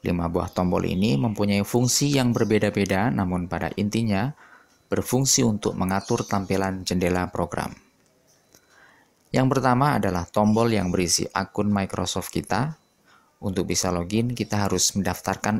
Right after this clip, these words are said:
email kita ke Microsoft, dan tentunya program yang kita gunakan haruslah original. Tombol yang kedua adalah Ribbon Display Option.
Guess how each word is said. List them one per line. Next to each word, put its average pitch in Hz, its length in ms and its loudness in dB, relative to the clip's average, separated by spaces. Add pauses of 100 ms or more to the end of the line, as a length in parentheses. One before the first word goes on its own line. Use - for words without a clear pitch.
email 107 320 2
kita 101 400 -2
ke 82 320 -4
Microsoft, 87 720 -4 (480)
dan 98 160 0
tentunya 104 480 0
program 92 480 -4
yang 90 160 -4
kita 113 640 -4 (180)
gunakan 95 560 -2
haruslah 92 480 -2 (320)
original. 85 560 -4 (1800)
Tombol 101 320 2
yang 101 80 0
kedua 107 400 2
adalah 98 400 0
Ribbon 120 400 0
Display 110 480 0
Option. - 400 -2